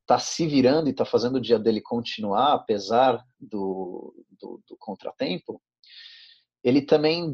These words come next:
deixa de ser a pessoa que reclama da coisa que deu errado.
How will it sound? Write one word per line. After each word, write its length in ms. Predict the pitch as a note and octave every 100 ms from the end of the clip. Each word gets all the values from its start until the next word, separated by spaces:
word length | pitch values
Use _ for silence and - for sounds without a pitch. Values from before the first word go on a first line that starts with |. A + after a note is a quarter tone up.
| A#2+
deixa 360 | E3 F#3+ -
de 100 | -
ser 260 | - - D3+
a 60 |
pessoa 520 | C#3 C3 A#2+ - D3 C#3+
que 120 | -
reclama 680 | C#3 D3+ - C#3 D3+ C3 A2+
da 120 | A#2
coisa 200 | - A2+
que 100 | A#2
deu 120 | A#2
errado. 400 | A#2 A2 G#2 G2+